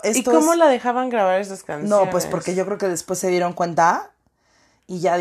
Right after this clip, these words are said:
Speaker 2: ah, porque ella empezó a, a escribir sus canciones y a componer y a meterla a la, a la composición y así, ¿no?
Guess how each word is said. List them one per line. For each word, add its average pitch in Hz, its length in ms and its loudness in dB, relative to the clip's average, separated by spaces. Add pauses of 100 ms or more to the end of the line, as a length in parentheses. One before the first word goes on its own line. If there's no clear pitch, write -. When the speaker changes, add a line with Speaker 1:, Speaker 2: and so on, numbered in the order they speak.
Speaker 2:
ah, 180 140 0
porque - 340 -2
ella 214 220 0
empezó 180 480 0
a, 156 240 -2
a 170 80 -4
escribir 165 400 -8
sus - 160 -12
canciones 160 400 -8
y 170 40 -2
a 160 60 -8
componer 156 400 -4
y 170 40 0
a 180 40 0
meterla 156 360 -2
a 151 40 2
la, 151 220 -2
a 147 180 -6
la 143 400 0
composición 175 760 -2
y 156 80 -8
así, 226 340 -2
¿no? 165 240 0